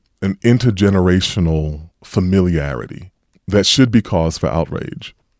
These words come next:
But we weigh these experiences differently because we value the people who experience them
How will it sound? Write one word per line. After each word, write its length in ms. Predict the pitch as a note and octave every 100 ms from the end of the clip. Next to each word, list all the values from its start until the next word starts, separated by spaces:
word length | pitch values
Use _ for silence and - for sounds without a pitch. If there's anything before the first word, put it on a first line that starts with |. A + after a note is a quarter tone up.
| -
But 240 | F2+ G#2
we 520 | G2 G2+ G2+ G2 F#2 E2 -
weigh 720 | F2 F#2 G2 D2+ C#2 E2+ F2 _ _ _ _ -
these 200 | F#2+ F2+
experiences 640 | - F2 E2 D#2+ - D#2
differently 560 | E2+ D#2 - - E2 - _ _ _ -
because 280 | - F#2+
we 140 | E2 F2+
value 720 | D#2+ F2+ F2+ F2+ F2 E2 D#2+
the 120 | E2
people 380 | F#2+ F2 E2 D#2
who 220 | F2+ F#2+
experience 540 | - - G#2+ F#2 E2+
them 340 | - C#2+ E2+